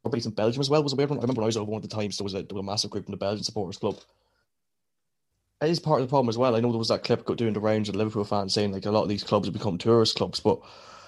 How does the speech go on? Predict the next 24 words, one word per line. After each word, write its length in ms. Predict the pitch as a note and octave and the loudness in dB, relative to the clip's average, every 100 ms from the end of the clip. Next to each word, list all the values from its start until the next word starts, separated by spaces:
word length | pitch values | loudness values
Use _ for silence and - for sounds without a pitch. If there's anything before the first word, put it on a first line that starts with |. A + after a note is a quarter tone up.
| - _ | -20 _
that's, 420 | - D3 - - - _ _ _ _ _ _ _ _ _ _ - | 4 4 2 -2 -8 _ _ _ _ _ _ _ _ _ _ 2
I 40 | |
think, 280 | C3+ B2+ - _ _ | 2 2 -8 _ _
obviously 580 | C#3 B2+ - A#2 G#2 - _ _ - | 8 10 10 8 8 -2 _ _ 6
the 60 | |
new 220 | C3 C3 | 8 10
league 340 | A#2+ B2 A2+ G#2 | 10 10 10 6
is 160 | G#2 | 4
quite 360 | - - A#2+ G#2+ | 0 6 6 8
similar 400 | - A#2+ A2+ G#2 | 8 8 8 4
to 600 | - - A2 G#2+ G#2 F#2+ F2 | 2 2 4 6 4 0 -4
the 100 | - | -4
structures 400 | G#2+ A#2+ A2+ G#2+ | 2 2 2 0
such 180 | - A2 | 2 2
as 80 | G#2 | 4
the 60 | G#2+ | 4
N 80 | |
F 120 | G#2 A2 | 6 4
L 140 | G2+ | 4
or 40 | |
the 100 | G2 | 6
N 80 | G2+ | 4
B 140 | F2+ G2+ | 4 2
A, 200 | F#2+ | 2